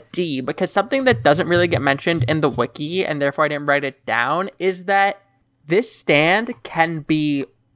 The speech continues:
taken by somebody else in its Lego form and buried somewhere,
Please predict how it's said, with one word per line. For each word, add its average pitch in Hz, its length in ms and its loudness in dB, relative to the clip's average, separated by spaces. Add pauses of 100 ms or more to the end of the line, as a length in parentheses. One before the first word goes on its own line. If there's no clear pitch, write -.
(240)
taken 180 500 0
by 147 300 2
somebody 170 440 -4
else 151 340 0
in 147 180 -6
its 143 260 -6
Lego 135 360 0
form 226 560 0 (480)
and 139 260 -2
buried 156 400 2
somewhere, 254 800 0